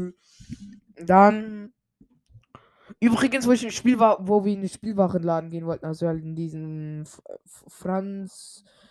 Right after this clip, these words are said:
Karl Weber, äh, Laden da, äh, da hab ich auch, hab ich auch einfach Maske angezogen. Also meine Mu-, ich hab so vor dem Laden angezogen und meine Mutter so, „Ey, du musst keine Maske ziehen.“ Also nur so zur Info an alle Deutschen hier, äh, also Schweiz ist ja normal,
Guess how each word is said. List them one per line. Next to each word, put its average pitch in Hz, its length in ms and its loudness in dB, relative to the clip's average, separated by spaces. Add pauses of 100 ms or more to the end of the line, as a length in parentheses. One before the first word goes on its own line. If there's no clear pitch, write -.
(200)
Karl 202 680 2
Weber, 196 640 -2
äh, 196 240 -16
Laden 175 500 -14
da, 180 380 -12
äh, 170 200 -6
da 180 140 6
hab 175 60 6
ich - 100 -2
auch, 135 120 2
hab 175 180 -2
ich 170 300 -6
auch 165 100 -12
einfach 160 160 -16
Maske 156 300 -18
angezogen. 160 500 -16
Also 156 200 -16
meine 170 180 -12
Mu-, 175 120 -12
ich - 140 -10
hab 175 140 -4
so 175 80 -12
vor 185 180 -6
dem 175 60 -10
Laden 170 200 -8
angezogen 196 520 -14 (220)
und - 160 -20
meine 170 120 -4
Mutter 175 120 0
so, 180 260 4
„Ey, 196 220 4
du 190 60 0
musst 190 200 -6
keine 185 200 -2
Maske 156 280 -8
ziehen.“ - 220 -12
Also 180 240 0 (280)
nur 240 120 -2
so 254 100 -2
zur 254 160 -2
Info 240 220 2
an 220 200 2
alle 247 200 0
Deutschen 220 340 -10
hier, 180 200 -6
äh, 175 280 -4
also 160 220 -10
Schweiz 160 260 -10
ist 160 140 -20
ja 147 60 -20
normal, 156 320 -8